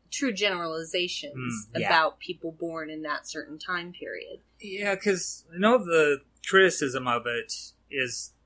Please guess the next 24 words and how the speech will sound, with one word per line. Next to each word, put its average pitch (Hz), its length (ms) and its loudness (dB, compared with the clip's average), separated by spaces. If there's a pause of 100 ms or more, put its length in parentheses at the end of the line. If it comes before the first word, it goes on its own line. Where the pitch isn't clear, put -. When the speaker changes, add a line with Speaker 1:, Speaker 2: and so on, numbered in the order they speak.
Speaker 2:
the 120 360 0
idiocy 131 440 -2
of 117 120 -2
thinking 117 420 -8
that 110 220 -4
your 120 140 -4
life 110 340 -2
is 110 180 -10
ruled 107 280 -12
by 107 160 0
some 104 480 -6
planet 110 420 -8
somewhere 139 580 -8 (200)
and 113 300 -8
where 117 260 2
that 110 220 -4
planet 110 320 -6
is 104 220 -10
in 101 180 -16
space 104 460 -6
at 104 160 -6
any 107 140 -18
one 104 180 -18
time. 110 280 -12